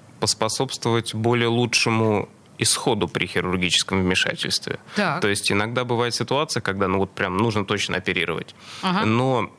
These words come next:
Speaker 1: чтобы не было осложнений во время операции, грубо говоря, допустим, новообразованный сосуд, это как, как водопроводная труба подтекающая. Труба
Speaker 2: Так.
Speaker 1: может лопнуть, и жидкости будет много на полу, и может затопить квартиру. Примерно такая же ситуация может быть в глазу.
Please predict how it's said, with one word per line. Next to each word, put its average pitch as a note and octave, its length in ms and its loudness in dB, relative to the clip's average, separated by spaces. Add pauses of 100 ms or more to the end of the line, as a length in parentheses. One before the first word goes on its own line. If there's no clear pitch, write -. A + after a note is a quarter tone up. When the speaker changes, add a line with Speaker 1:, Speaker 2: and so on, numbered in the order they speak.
Speaker 1:
чтобы A#2+ 420 0
не B2 120 4
было G2+ 300 0
осложнений C3 640 0
во F#2+ 160 0
время F#2+ 260 2
операции, F#2+ 420 -2
грубо A#2 280 2
говоря, G#2+ 420 0 (160)
допустим, G2+ 580 -2
новообразованный A2 640 0
сосуд, C3+ 340 -2
это A#2+ 160 -2
как, - 280 -6 (800)
как B2+ 160 0
водопроводная C3 480 0
труба G2+ 240 0
подтекающая. - 680 -6 (1400)
Труба F3 200 2
Speaker 2:
Так. C#3+ 40 2
Speaker 1:
может A#2+ 300 2
лопнуть, C#3 480 0
и - 80 -2
жидкости A2 400 -2
будет G2 340 0
много G2 560 2
на G#2+ 140 0
полу, F#2 420 -2
и A#2 80 0
может B2+ 280 2
затопить - 360 -4
квартиру. F#2 420 -2
Примерно B2 400 0
такая A2+ 280 -2
же A2 60 -2
ситуация A#2+ 460 -2
может G2+ 160 2
быть - 120 -6
в F#2 60 -2
глазу. F#2 360 0